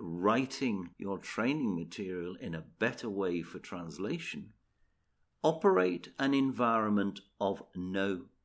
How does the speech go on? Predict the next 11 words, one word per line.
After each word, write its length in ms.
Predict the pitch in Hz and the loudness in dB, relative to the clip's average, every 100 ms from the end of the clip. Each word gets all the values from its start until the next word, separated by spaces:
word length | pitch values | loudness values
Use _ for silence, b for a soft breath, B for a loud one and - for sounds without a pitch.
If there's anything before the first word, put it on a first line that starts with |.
| _ - | _ -10
excuses. 840 | 85 - - 90 87 - 82 - | -10 -10 -10 -8 -8 -8 -8 -2
When 200 | - 156 | 0 0
you 120 | 170 | 0
run 180 | 165 165 | 0 -2
a 60 | 107 | -4
training 480 | - 117 104 85 90 | -6 -6 -4 -6 -8
course, 440 | - - - - | -10 -12 -12 -10
nominated 920 | 95 104 127 143 143 117 104 - 101 - | -2 2 2 2 0 0 -2 -4 -8 -8
attendees 920 | 113 101 - 101 92 85 82 76 80 - _ _ | -10 -10 -10 -8 -6 -6 -6 -8 -12 -16 _ _
will 420 | 80 92 80 80 - _ _ | -2 0 -2 -6 -16 _ _
attend. 640 | 85 - - 82 - - | -6 -6 -8 -10 -12 -18